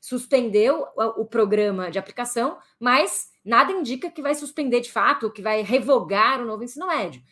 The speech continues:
A discussão é da reforma. Então, eu acredito que a independência do Banco Central tinha que ser, é, um tópico prioritário do governo.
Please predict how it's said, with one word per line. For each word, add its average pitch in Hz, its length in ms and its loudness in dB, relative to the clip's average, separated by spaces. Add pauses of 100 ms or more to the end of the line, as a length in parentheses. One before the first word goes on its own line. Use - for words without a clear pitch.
(100)
A - 80 -16
discussão - 260 -10
é 214 60 -4
da 226 100 -2
reforma. 226 580 0 (540)
Então, - 240 2
eu 339 120 4
acredito 262 540 -2
que 247 120 -4
a - 20 0
independência 233 480 -2
do 208 80 -8
Banco 214 160 -8
Central 233 380 -2
tinha 254 180 -8
que - 80 -14
ser, 247 460 0 (260)
é, 214 300 0 (340)
um 226 180 -6 (380)
tópico 294 400 0
prioritário 311 1000 0
do 185 100 -4
governo. 180 540 -6